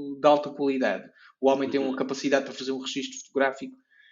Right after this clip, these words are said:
Speaker 1: que é uma coisa fenomenal. Eh,
Speaker 2: Claro.
Speaker 1: tive a con-, tive a conversa com ele no outro dia, ainda não, eh, consegui fazer a, a entrevista, porque ele, ele está constantemente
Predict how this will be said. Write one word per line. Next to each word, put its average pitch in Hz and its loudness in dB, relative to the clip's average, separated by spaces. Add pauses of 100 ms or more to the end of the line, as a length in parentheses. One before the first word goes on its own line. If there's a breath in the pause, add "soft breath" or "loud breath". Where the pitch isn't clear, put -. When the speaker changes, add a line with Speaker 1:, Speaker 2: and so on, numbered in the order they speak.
(240 soft breath)
Speaker 1:
que 139 0
é - 4
uma 131 0
coisa 131 0
fenomenal. 123 -4 (460 soft breath)
Eh, 131 4
Speaker 2:
Claro. - -
Speaker 1:
tive 156 2
a 143 6
con-, 151 2
tive 151 6
a 147 8
conversa 143 -2
com 139 -2
ele 139 0
no 139 0
outro 127 -2
dia, 170 0
ainda 180 8
não, 160 4
eh, 123 4
consegui 135 -6
fazer 131 2
a, 120 -2
a 131 -2
entrevista, 131 -6
porque - -6
ele, 131 0 (440 loud breath)
ele 123 -8
está 131 -8
constantemente 139 -6